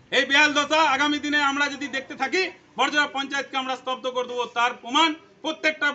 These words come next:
পথে বাতি কিন্তু অফ হয়ে পড়ে রয়েছে। মানাচরের লাইট আজকে ছ মাসের উপর বেশি হয়ে গেল, আজ কিন্তু লাইট জ্বললো না। রাস্তার আজকে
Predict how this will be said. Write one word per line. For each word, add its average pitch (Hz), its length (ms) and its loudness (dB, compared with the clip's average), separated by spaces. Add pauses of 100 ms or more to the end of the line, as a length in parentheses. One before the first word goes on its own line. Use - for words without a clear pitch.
পথে 269 240 -4
বাতি 262 260 -6
কিন্তু 247 180 -8 (100)
অফ 247 140 2
হয়ে 240 180 -4
পড়ে 233 140 -6
রয়েছে। 233 280 -6
মানাচরের 285 500 0
লাইট 277 200 2 (100)
আজকে 269 200 -6 (340)
ছ - 20 -8 (140)
মাসের 294 320 2
উপর 285 140 -2 (100)
বেশি 285 240 -6
হয়ে 262 180 0
গেল, 294 100 0 (520)
আজ 247 140 2
কিন্তু 262 160 -6 (100)
লাইট 247 220 4
জ্বললো 240 260 -4
না। 226 40 -2 (140)
রাস্তার 247 360 0
আজকে 233 180 -6